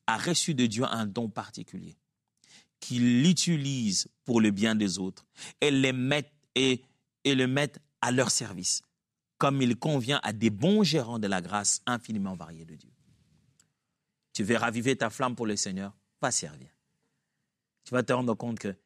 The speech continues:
y a des amoureux de Dieu qui vont te challenger. Vous savez, vous pouvez rester avec des gens, prier avec des gens, dire, «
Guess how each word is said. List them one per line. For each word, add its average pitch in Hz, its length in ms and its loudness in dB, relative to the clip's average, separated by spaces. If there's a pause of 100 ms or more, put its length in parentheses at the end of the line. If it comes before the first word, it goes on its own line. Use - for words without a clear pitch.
(160)
y 127 100 2
a 127 60 2
des 113 280 -2
amoureux 120 440 0
de 113 100 2
Dieu 107 240 -2
qui - 140 -8
vont 107 160 -8
te 104 180 -8
challenger. 101 460 -4
Vous - 180 -18
savez, 151 220 4
vous 170 100 4
pouvez 131 240 2
rester 151 300 2
avec 139 340 0
des 104 140 2
gens, 107 160 0
prier 185 340 4
avec 160 220 2
des 123 80 2
gens, 123 140 0
dire, « 117 120 -6